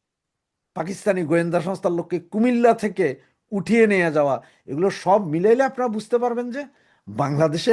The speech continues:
এখন অনেক কিছুই ঘটছে, অনেক কিছু আমরা দেখতে পারছি, অনেক কিছু দেখতে পারছি না। ওই যে বলে একটা ডিপ স্টেটের খেলা বলেছিলেন, আমরা বলছিলাম ডিপ স্টেট, সব দেশেরই ডিপ স্টেট আছে। আর ডিপ স্টেটের খেলাটা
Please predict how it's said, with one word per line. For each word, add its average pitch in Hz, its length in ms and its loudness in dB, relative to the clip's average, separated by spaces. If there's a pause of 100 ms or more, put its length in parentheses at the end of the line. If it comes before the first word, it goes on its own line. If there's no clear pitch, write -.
এখন 240 160 -4 (680)
অনেক 143 260 -6
কিছুই 226 360 2
ঘটছে, 214 260 2 (680)
অনেক 233 240 2
কিছু 240 240 0
আমরা 208 140 4 (100)
দেখতে 170 300 2
পারছি, 233 260 0 (180)
অনেক 156 200 -4
কিছু 185 140 -4 (100)
দেখতে 151 260 -4
পারছি 123 320 -8
না। 87 40 -18 (520)
ওই 156 220 4
যে 240 140 6
বলে 233 180 4
একটা 226 140 0 (120)
ডিপ 214 160 0 (120)
স্টেটের 226 400 -4
খেলা 196 260 4
বলেছিলেন, 208 420 -4 (500)
আমরা 135 240 -2 (240)
বলছিলাম 156 340 -2 (100)
ডিপ 170 140 -2 (120)
স্টেট, 190 200 -6 (480)
সব 175 240 -2 (140)
দেশেরই 165 380 0
ডিপ 120 140 -6 (120)
স্টেট 107 240 -10
আছে। - 160 -18
আর 101 120 -8
ডিপ 170 120 -4 (100)
স্টেটের 226 300 0
খেলাটা 185 260 2